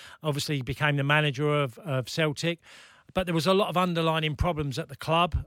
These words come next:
Um, obviously, Rangers were dominating Scottish football at that time,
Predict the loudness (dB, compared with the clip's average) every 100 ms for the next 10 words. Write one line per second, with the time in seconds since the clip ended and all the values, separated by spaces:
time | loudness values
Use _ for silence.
0 | -6 -2 -2 0 -2 -2 -4 0 2 2
1 | 0 -4 -4 -2 0 2 2 -2 -2 -4
2 | -4 -6 -8 -8 -8 -8 -4 -2 -2 -4
3 | -4 0 2 2 -2